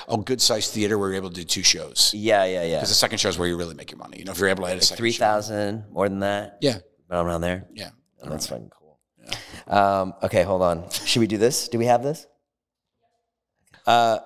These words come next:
Speaker 2: okay. All right, here we go. This is Never Have I Ever with Joe Gatto. Here we go. <laughs> Never have ever <laughs> fallen asleep in public.
Speaker 1: Never have fallen asleep? Well, for, come on. Never.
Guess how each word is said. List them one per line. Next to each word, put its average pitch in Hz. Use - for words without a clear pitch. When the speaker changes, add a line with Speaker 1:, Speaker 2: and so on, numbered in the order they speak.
Speaker 2:
okay. 104
All 120
right, 110
here 139
we 135
go. 117
This 127
is 120
Never 160
Have 131
I 107
Ever 131
with -
Joe 98
Gatto. 101
Here 107
we 131
go. 165
<laughs> -
Never 107
have 120
ever 104
<laughs> -
fallen -
asleep -
in 82
public. 92
Speaker 1:
Never 120
have 117
fallen 139
asleep? 139
Well, 87
for, -
come 135
on. -
Never. 110